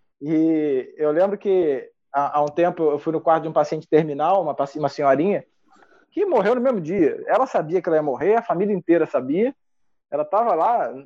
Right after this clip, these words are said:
no finalzinho da vida dela. Eu cheguei no quarto de manhã e me chamou muita atenção, porque o que ela fez foi abrir a camisola pra eu examinar, né? Então ela foi, sab-, sa-, ela sabia que não ia fazer a menor diferença eu examinar ela ali, né?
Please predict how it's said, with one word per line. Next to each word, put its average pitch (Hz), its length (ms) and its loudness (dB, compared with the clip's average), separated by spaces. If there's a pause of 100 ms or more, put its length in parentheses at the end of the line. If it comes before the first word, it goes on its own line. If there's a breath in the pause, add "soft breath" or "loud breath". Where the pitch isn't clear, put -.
no 175 100 2
finalzinho 247 800 -2
da 247 100 2
vida 196 240 -2
dela. 151 240 0
Eu 226 80 2
cheguei 294 240 -2
no 294 120 -4
quarto 262 280 0
de 269 80 -4
manhã 262 320 0 (440)
e 190 360 0 (120)
me 190 80 -4
chamou 220 200 0
muita 247 200 0
atenção, 226 340 -2
porque 190 220 -2
o 185 100 -2
que - 100 -6
ela 214 160 2
fez 214 280 -2
foi 233 160 0
abrir 190 420 0
a 247 60 0
camisola 196 800 -2 (160)
pra 170 120 0
eu 180 80 2
examinar, 160 580 -2 (100)
né? 156 200 -4 (300)
Então 143 260 -6
ela 185 180 0
foi, 202 360 0
sab-, - 320 -2 (140)
sa-, 190 240 0
ela 202 160 2
sabia 240 560 0
que 214 80 -4
não 196 60 -2
ia 208 80 -2
fazer 185 180 2
a 190 40 2
menor 202 160 0
diferença 202 640 0
eu 160 80 0
examinar 156 400 0
ela 156 160 2
ali, 143 200 -2
né? 143 100 -10